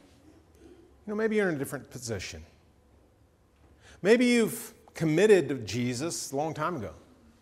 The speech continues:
Maybe you've called yourself a Christian for many years.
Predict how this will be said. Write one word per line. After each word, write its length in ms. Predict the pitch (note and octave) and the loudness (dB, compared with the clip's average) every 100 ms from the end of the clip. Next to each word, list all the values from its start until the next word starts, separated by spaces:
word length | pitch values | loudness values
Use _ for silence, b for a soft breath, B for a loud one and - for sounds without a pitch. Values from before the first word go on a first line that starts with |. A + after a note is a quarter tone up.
| _ _ - B B | _ _ -20 B B
Maybe 200 | F3 A3+ | 4 6
you've 160 | B3 - | 4 6
called 260 | G#3 A#3 | 6 6
yourself 340 | G#3 - A3 G3+ | 4 0 0 0
a 60 | |
Christian 540 | - G#3 G#3 - F3+ D3+ | -4 -2 -2 -2 -4 -2
for 160 | F3 | -2
many 240 | D#3+ D#3+ E3 | -2 -2 0
years. 520 | E3 C3+ G2+ - | 0 -2 -6 -12